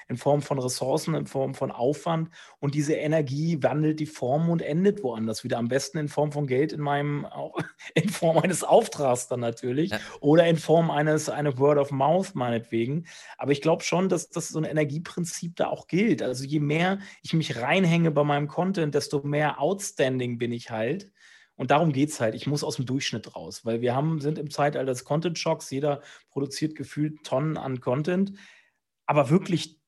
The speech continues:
Speaker 1: n-, n-, es ge-, also Aufmerksamkeit bekommt am Schluss nur der Content, der wirklich outstanding ist. Und dafür muss ich mich halt schon ein bisschen länger machen, ne? Also,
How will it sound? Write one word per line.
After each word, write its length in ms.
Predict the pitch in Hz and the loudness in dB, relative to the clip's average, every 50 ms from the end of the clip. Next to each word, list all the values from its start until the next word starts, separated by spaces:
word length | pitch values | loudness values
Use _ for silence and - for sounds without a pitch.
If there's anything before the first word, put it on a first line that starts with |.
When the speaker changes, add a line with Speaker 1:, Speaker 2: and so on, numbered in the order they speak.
| _ _ - | _ _ 0
Speaker 1:
n-, 440 | - 170 160 165 170 170 - - - 247 262 - - - | 4 6 6 6 6 4 2 -4 -12 -14 -14 -14 -4 2
n-, 460 | - 170 165 175 185 180 - - - - - | 6 6 8 8 6 4 -2 -6 -10 -10 -8
es 240 | - 143 143 - - | -4 -4 -4 -2 0
ge-, 260 | 156 156 151 - - - | 2 2 2 0 -4 -2
also 320 | - 143 135 127 120 123 - | -2 -2 0 0 -2 -2 0
Aufmerksamkeit 840 | - 139 165 208 202 233 214 190 - 175 156 135 - 131 127 123 - | 2 2 2 2 2 2 0 0 0 -2 -2 0 0 0 0 0 -4
bekommt 360 | 123 - - 143 139 147 - | -6 -2 -2 -2 -2 -2 -4
am 120 | - 127 | -6 -6
Schluss 320 | 123 - - 143 127 - 147 | -6 -4 -4 -4 -4 -2 -2
nur 180 | 143 143 143 | 0 0 2
der 220 | 120 143 143 147 147 | 4 6 6 6 4
Content, 420 | 147 - 156 147 147 151 143 135 | 0 -2 -2 -2 -2 -2 -2 0
der 140 | 143 131 131 | 0 0 0
wirklich 320 | 139 135 - 123 - 123 | -2 -4 -6 -8 -6 -6
outstanding 720 | - 123 147 156 - - - 113 101 101 98 101 101 101 | -4 -4 -4 -4 -6 -8 -6 -4 -2 -2 -2 -2 -2 -4
ist. 200 | 101 107 123 - - - - - - - | -6 -6 -8 -10 -14 -18 -20 -16 -10 -6
Und 140 | 123 113 | -4 -2
dafür 240 | 123 113 - - 131 | -2 -2 -2 -2 0
muss 180 | 127 143 151 143 | 0 0 0 2
ich 100 | 156 160 | 2 0
mich 160 | 160 143 151 | 0 0 0
halt 120 | 147 147 | 0 0
schon 180 | - - 156 156 | 0 0 0 0
ein 40 | 151 | 0
bisschen 240 | 151 147 - 151 143 | -2 -2 -2 -2 0
länger 280 | 160 196 214 190 120 | 0 0 0 0 0
machen, 320 | 104 101 95 98 104 95 95 | 0 -2 -4 -4 -6 -6 -4
ne? 220 | 107 143 180 - | -4 -4 -4 -4
Also, 420 | - 123 120 123 127 120 127 131 | -4 -4 -2 -2 -2 -2 -4 -6